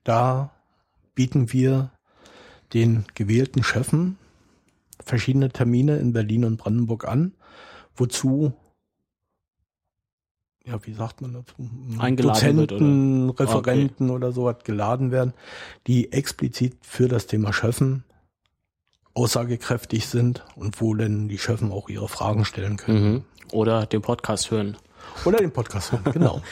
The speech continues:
Speaker 2: <laughs> Wo findet man, äh, diese Sachen denn, äh, im Internet, so einen Terminkalender und so? Äh, wie macht man sich am besten schlau?
Speaker 1: Am besten macht man sich schlau über, äh,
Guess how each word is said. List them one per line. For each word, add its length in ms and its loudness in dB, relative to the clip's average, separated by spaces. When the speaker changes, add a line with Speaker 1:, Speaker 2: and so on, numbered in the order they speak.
Speaker 2:
<laughs> 220 -12
Wo 260 4
findet 320 -2
man, 260 2
äh, 340 0
diese 260 -4
Sachen 280 0
denn, 460 -2
äh, 260 2
im 80 0
Internet, 440 0
so 100 -2
einen 260 -4
Terminkalender 680 2
und 80 -2
so? 760 -4
Äh, 40 -18
wie 80 4
macht 220 2
man 100 0
sich 140 -2
am 80 0
besten 300 -4
schlau? 380 -4
Speaker 1:
Am 120 0
besten 320 0
macht 280 0
man 160 2
sich 240 0
schlau 760 0
über, 760 2
äh, 400 0